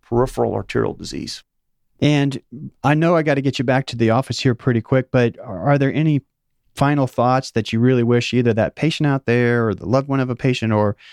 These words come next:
Speaker 2: or a referring physician would think about as they
Speaker 1: Yeah, I think that
Speaker 2: interact with
Speaker 1: you,
Speaker 2: you?
Speaker 1: you have to think about peripheral arterial disease and peripheral venous insufficiency if you're having symptoms. If you have, um,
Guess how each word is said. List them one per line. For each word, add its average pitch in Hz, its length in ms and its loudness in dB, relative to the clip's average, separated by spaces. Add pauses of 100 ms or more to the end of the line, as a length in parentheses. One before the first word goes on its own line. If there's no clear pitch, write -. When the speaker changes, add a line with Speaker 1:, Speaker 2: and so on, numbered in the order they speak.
(240)
Speaker 2:
or 110 240 2
a 107 60 2 (200)
referring 113 340 0
physician 107 460 0
would 101 180 0
think 110 160 0
about 107 280 0
as 104 140 -4
they 107 260 0 (560)
Speaker 1:
Yeah, 160 240 2
I 165 40 0
think 208 240 -4
that 147 60 0
Speaker 2:
interact - 160 -2
with - 0 -
Speaker 1:
you, 135 300 0
Speaker 2:
you? 127 140 0
Speaker 1:
you 123 60 2
have 139 320 -4
to 135 80 -6
think 127 340 -2
about 113 580 0 (380)
peripheral 127 360 0
arterial 123 340 0
disease 113 600 0
and 151 300 2
peripheral 131 420 0
venous 123 400 -2
insufficiency 113 760 -2 (360)
if 160 320 0
you're 139 160 0
having 120 540 -2 (200)
symptoms. - 520 -6 (260)
If 160 260 2
you 175 120 -2
have, 143 500 0 (320)
um, 117 560 0